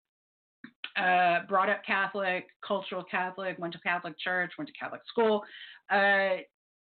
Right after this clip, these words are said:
for a very short time, didn't take. You don't, to appreciate what's talked about, what Jerry Brown is getting ready to talk about,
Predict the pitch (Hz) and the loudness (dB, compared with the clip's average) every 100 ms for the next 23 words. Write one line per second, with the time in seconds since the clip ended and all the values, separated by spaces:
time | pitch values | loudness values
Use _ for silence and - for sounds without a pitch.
0 | - 180 165 175 170 160 175 160 180 165 | -10 -8 -6 -8 -8 -8 -8 -6 -2 -2
1 | 160 - 226 214 196 175 175 - - 285 | -4 -6 -2 -2 -2 -4 -4 -8 -6 2
2 | 262 208 - 294 320 339 - - _ _ | 2 2 0 2 4 4 0 -6 _ _
3 | _ _ _ _ _ _ _ - - 277 | _ _ _ _ _ _ _ -10 0 0
4 | 233 - 320 370 - 311 262 190 190 180 | 0 -6 -4 -4 -4 0 0 0 -2 -6
5 | - 151 - _ - - 202 226 226 - | -12 -20 -20 _ -20 -12 -2 0 0 -4
6 | - - _ _ _ - - 233 226 226 | -20 -20 _ _ _ -10 0 2 4 2
7 | - 185 170 160 160 156 _ _ _ _ | -4 -4 -2 -2 -6 -8 _ _ _ _
8 | _ _ _ _ _ _ _ _ _ _ | _ _ _ _ _ _ _ _ _ _
9 | _ - 180 - 214 208 202 190 185 175 | _ -16 -12 -4 0 0 0 -2 -2 -6
10 | - 185 185 175 170 - 196 196 180 151 | -8 -8 -4 -4 -4 -4 -2 -4 -4 -4
11 | 156 | -4